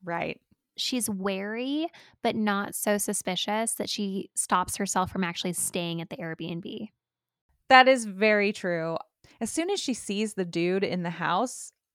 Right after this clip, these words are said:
Speaker 1: I feel like I wouldn't have even gone to talk to him. I would have, I just, like, would not have stayed as long as she stayed. But the way she handles it once she does decide to stay, I felt like,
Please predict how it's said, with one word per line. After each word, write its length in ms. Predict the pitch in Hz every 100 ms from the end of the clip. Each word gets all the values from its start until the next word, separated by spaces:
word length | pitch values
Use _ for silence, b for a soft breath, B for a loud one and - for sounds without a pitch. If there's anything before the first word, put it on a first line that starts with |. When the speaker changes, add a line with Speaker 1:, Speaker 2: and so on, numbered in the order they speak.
| _ -
Speaker 1:
I 140 | 196
feel 280 | - 226 226
like 320 | 208 185 - _ -
I 100 | 190
wouldn't 240 | 226 262
have 120 | 208 170
even 440 | 165 151 - 170 _ _ _ _
gone 220 | 185 175 160
to 80 |
talk 300 | - 143 -
to 80 | 175
him. 280 | 170 - - -
I 80 |
would 200 | 175 180
have, 220 | 165 160 180 _ _ -
I 80 | 202
just, 240 | 214 233 202
like, 180 | 175 165
would 260 | 165 185
not 220 | 180 170 170
have 160 | 156
stayed 460 | - 165 - 98 - _ -
as 120 | 170
long 260 | 165 165 165
as 80 | 165
she 160 | -
stayed. 440 | - - - 110 -
But 180 | 190 - B B B -
the 120 | 226
way 260 | 214 240
she 260 | 262 302 254
handles 500 | 208 190 190 175 170
it 240 | 156 151 -
once 300 | 170 170 175
she 200 | - 165
does 340 | 156 160 185
decide 440 | - 208 202 196 220
to 80 |
stay, 320 | 208 - 214 196
I 100 | 170
felt 380 | - 165 156
like, 360 | 170 156 151